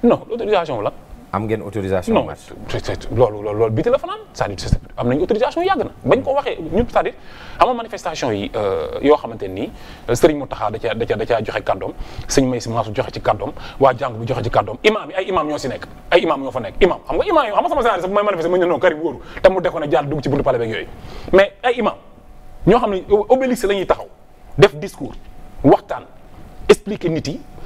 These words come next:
Speaker 1: ne loi bi dañu bëgg ñu criminaliser ko, te lii moo tax lii wan Macky Sall ne xoolal mbooloo mi taxaw fii yëpp dañoo bëgg nga criminaliser homosexualité.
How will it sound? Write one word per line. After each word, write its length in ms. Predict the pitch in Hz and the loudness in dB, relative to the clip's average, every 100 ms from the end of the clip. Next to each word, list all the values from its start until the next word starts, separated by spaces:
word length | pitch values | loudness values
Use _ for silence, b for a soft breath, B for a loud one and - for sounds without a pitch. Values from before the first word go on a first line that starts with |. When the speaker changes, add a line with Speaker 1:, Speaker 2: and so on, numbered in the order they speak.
| B | B
Speaker 1:
ne 140 | 135 151 | 2 2
loi 300 | 151 208 185 | 4 4 2
bi 80 | 139 | 0
dañu 180 | 190 | 0
bëgg 200 | 175 175 147 | 4 4 2
ñu 80 | 139 | -6
criminaliser 540 | - 202 175 147 123 | -2 0 2 0 -2
ko, 140 | 123 190 B B B | -2 -4 B B B
te 60 | - | 2
lii 240 | 120 185 | 4 4
moo 180 | 226 190 | 4 0
tax 180 | - - | -2 -4
lii 200 | 139 131 | 0 0
wan 320 | 143 208 233 | 6 6 6
Macky 180 | 196 - | -2 -8
Sall 220 | 170 139 135 | -4 -2 -2
ne 140 | 135 135 - - | -4 -4 -8 -2
xoolal 340 | - 208 185 | 2 4 4
mbooloo 400 | 127 135 175 170 | 2 2 2 2
mi 100 | 147 | -2
taxaw 240 | 127 - 143 | -2 -2 -2
fii 280 | - 143 | -2 4
yëpp 100 | 330 - - - - - - | 4 4 -12 -20 -20 -20 -4
dañoo 240 | 123 143 127 | 0 0 2
bëgg 260 | 101 151 | 4 4
nga 80 | 139 | 2
criminaliser 360 | - 165 156 123 | -8 -2 -2 -4
homosexualité. 460 | 131 127 - - | -10 -8 -6 -6